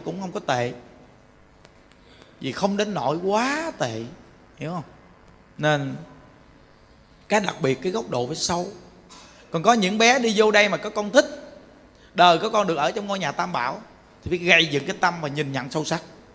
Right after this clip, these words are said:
Nhớ đừng bao giờ nói trong chùa mọi việc nó đều tròn vẹn. Ở cái cõi này bất cứ cái gì nó cũng có cái khuyết hết.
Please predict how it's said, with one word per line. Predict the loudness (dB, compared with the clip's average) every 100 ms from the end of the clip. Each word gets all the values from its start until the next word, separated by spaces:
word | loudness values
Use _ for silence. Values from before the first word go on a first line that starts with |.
| -20 -20 -20 -20 _ _ _ _ _ _ _
Nhớ | 6 8 8
đừng | 6 4
bao | 4
giờ | 6 4
nói | 2
trong | 0 -2
chùa | 2 4 4
mọi | 2 4 4
việc | 4 2
nó | 0 0
đều | 0
tròn | 2 0 0
vẹn. | -6 -6 -12 -20 -20 -20 _ _ 2
Ở | 4
cái | 6 2
cõi | 2 2
này | 2 -2
bất | -4
cứ | -4 -2
cái | 2
gì | 4 4
nó | 2
cũng | -2
có | -2
cái | -4
khuyết | -2 0 2
hết. | 0